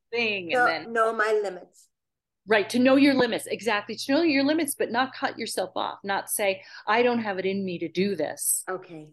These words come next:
Speaker 1: It's like, what do I have the ability?
Speaker 2: Oh, love it.
Speaker 1: Yeah,
Speaker 2: Turn
Speaker 1: like,
Speaker 2: it
Speaker 1: "Oh, I'm
Speaker 2: from
Speaker 1: not
Speaker 2: the
Speaker 1: gonna start
Speaker 2: negative.
Speaker 1: anything, but, but wait a minute, I can do that." Like,
Speaker 2: I
Speaker 1: I can
Speaker 2: love that. That's a huge lesson for me. Turn the
Speaker 1: Hmm.
Speaker 2: negative into the positive.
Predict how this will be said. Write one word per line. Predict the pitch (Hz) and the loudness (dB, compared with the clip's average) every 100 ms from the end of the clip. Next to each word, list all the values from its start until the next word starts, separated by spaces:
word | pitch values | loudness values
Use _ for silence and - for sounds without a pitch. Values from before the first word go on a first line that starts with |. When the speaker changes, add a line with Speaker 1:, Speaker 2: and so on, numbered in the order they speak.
| - | -20
Speaker 1:
It's | - - | -20 -10
like, | 185 | -8
what | 190 202 | -4 -4
do | 233 311 | 0 2
I | 277 | 2
have | 180 147 - | 0 -4 -4
the | 170 - | -6 -6
ability? | 170 165 208 202 | -4 0 2 2
Speaker 2:
Oh, | 202 208 220 226 202 196 190 185 180 | 4 4 6 4 4 2 2 0 -4
love | 196 202 214 196 | -4 -2 -2 -4
it. | 196 165 - _ _ _ _ _ _ _ _ _ _ - | -6 -8 -12 _ _ _ _ _ _ _ _ _ _ -10
Speaker 1:
Yeah, | 170 147 | -6 -4
Speaker 2:
Turn | 151 | -2
Speaker 1:
like, | 170 | -2
Speaker 2:
it | 202 | 2
Speaker 1:
"Oh, | |
I'm | 208 | 0
Speaker 2:
from | |
Speaker 1:
not | 220 | 0
Speaker 2:
the | 185 | -4
Speaker 1:
gonna | 190 | -2
start | 190 190 190 | 2 2 2
Speaker 2:
negative. | 190 180 | 0 -2
Speaker 1:
anything, | 175 170 160 _ 170 170 | -6 -14 -18 _ -20 -6
but, | 175 - | -4 -4
but | 180 160 | -4 -4
wait | 190 392 | -4 -6
a | 214 | -6
minute, | 147 143 | -8 -8
I | 143 | -8
can | - | -10
do | 151 175 | -10 -6
that." | - - - - - | -4 -4 -6 -12 -8
Like, | 156 | -4
Speaker 2:
I | 208 | -2
Speaker 1:
I | |
can | 202 208 | 0 2
Speaker 2:
love | 233 240 | 2 0
that. | 208 180 180 | -2 -2 -2
That's | 214 - - | -6 -6 -16
a | |
huge | - 277 277 247 - | -14 -10 -10 -10 -4
lesson | 185 185 190 180 | -2 -2 -10 -12
for | 190 | -10
me. | 175 156 160 _ _ _ - | -10 -12 -14 _ _ _ -10
Turn | 190 190 214 | -6 -2 -2
the | 226 | -2
Speaker 1:
Hmm. | - | -2
Speaker 2:
negative | - 392 392 403 | 0 2 0 -2
into | 415 440 | -8 -4
the | 440 | -4
positive. | 440 254 - 392 175 - | -2 -4 -4 -8 -8 -12